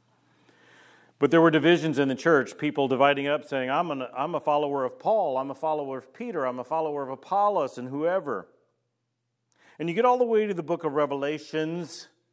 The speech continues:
Look at that slide. You'll see the S drop off of the slide. There is no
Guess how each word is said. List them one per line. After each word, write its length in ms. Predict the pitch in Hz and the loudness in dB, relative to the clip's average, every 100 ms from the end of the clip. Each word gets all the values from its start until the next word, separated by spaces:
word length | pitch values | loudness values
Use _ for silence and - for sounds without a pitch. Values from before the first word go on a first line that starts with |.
| _ _ _ _ _ | _ _ _ _ _
Look 160 | 98 95 | -16 -12
at 80 | 98 | -8
that 180 | 101 98 | -8 -10
slide. 560 | - 110 107 104 104 | -6 0 4 4 2
You'll 80 | 104 | -4
see 160 | - 110 | -6 -6
the 180 | 104 | -6
S 260 | 107 107 - 95 | -6 -8 -10 -12
drop 440 | 101 104 104 - | -6 -4 -4 -4
off 360 | 101 98 - 101 | -6 -6 -14 -18
of 160 | 98 | -16
the 120 | 95 | -14
slide. 640 | 92 - 101 95 98 98 95 | -16 -14 -8 -6 -6 -8 -8
There 160 | 101 | -10
is 200 | 101 95 | -10 -12
no 300 | 104 95 92 | -12 -10 -10